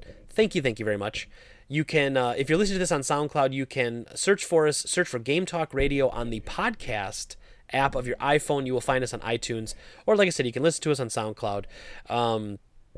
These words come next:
and, uh, always, if, uh, for both listeners of the podcast, whether it's Apple,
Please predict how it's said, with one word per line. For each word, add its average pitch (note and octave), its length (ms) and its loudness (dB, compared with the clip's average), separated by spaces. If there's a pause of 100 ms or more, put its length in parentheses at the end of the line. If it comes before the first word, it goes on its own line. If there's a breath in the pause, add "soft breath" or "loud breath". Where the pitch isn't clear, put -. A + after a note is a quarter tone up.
(720)
and, C3 800 2 (120)
uh, A#2 300 -2
always, C#3+ 420 4
if, - 340 -6
uh, - 240 -6 (120)
for C#3+ 160 -2
both E3+ 260 4
listeners C3 380 0
of A2 40 -2
the A2 80 -2
podcast, A2 560 -2
whether G#2+ 220 0
it's G#2+ 180 -4
Apple, G#2 560 -4